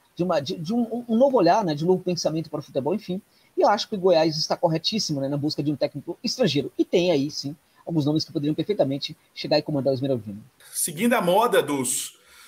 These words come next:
Speaker 2: dos vizinhos, né, André, que o, que o Goiás vai nessa onda de pegar técnico estrangeiro. Acho que tem, tem que ter muito critério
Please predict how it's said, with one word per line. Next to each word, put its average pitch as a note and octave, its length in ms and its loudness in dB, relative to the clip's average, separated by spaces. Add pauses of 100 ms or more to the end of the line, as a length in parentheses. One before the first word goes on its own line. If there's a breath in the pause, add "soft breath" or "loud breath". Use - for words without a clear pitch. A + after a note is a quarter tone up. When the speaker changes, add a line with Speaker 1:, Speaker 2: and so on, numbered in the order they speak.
(140)
Speaker 2:
dos C#3+ 180 -6
vizinhos, D3+ 560 -2
né, D#3+ 300 0
André, A#2 340 -2
que C3+ 260 -6
o, B2 460 -4 (400 soft breath)
que D3 120 -8
o - 20 -4
Goiás D3+ 400 2
vai E3+ 160 0
nessa F3+ 320 0
onda E3+ 260 2
de F3 120 -8
pegar E3 300 0
técnico D#3 280 -4
estrangeiro. B2+ 560 -2
Acho B2 160 -2
que - 80 -20
tem, F3+ 160 -2
tem G3 100 -6
que G3 60 -12
ter F#3 80 2
muito A3 200 -4
critério F3 640 0